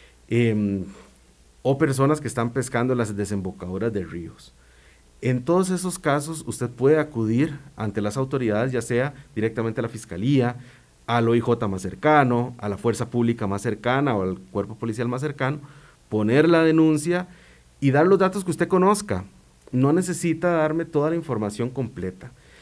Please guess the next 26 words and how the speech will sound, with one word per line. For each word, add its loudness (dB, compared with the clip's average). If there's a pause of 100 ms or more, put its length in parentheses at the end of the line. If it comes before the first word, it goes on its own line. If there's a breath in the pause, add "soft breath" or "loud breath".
(200 soft breath)
Con 2
una 4
descripción -2
de 2
la 0
persona, 2
dónde 4
era 0
que -10
lo -4
estaba -6
haciendo, 0
cuándo 2
y 0
qué 2
es 2
lo -2
que 2
observó, -2 (260 loud breath)
es 2
suficiente -2
y -2
nosotros -4
iniciamos 0
la 2
investigación. -6